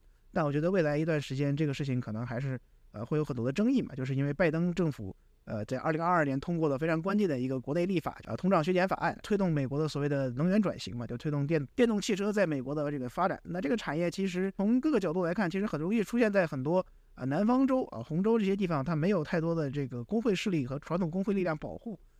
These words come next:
那它现在这些工厂很可能就是脱离这个现有这个工会框架的。那这个东西其实这U A W这些东西是，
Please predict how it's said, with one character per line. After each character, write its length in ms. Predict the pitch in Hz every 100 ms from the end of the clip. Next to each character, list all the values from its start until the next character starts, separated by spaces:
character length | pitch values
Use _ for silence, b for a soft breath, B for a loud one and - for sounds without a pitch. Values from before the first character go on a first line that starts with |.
| _ -
那 80 |
它 100 | 160
现 140 | 202 254
在 60 |
这 80 | 196
些 80 | 196
工 180 | 202 233
厂 160 | 160
很 140 | 143 165
可 80 | 175
能 140 | 151
就 100 | 151
是 260 | 147 139 135 _ _
脱 180 | - 220
离 160 | 185 147
这 80 | 156
个 80 |
现 160 | 147 208
有 160 | 156 117
这 60 |
个 100 | 131
工 160 | 151 180
会 80 | 175
框 220 | 196 185
架 160 | 240
的。 80 | -
那 80 | -
这 100 | 196
个 60 | 196
东 140 | 165
西 80 | 156
其 120 | 127
实 240 | 139 139 139
这 280 | - 143 123
U 180 | 120 156
A 60 | 160
W 280 | 135 151
这 60 | 135
些 100 | 135
东 140 | 139
西 160 | 131 120
是， 100 | -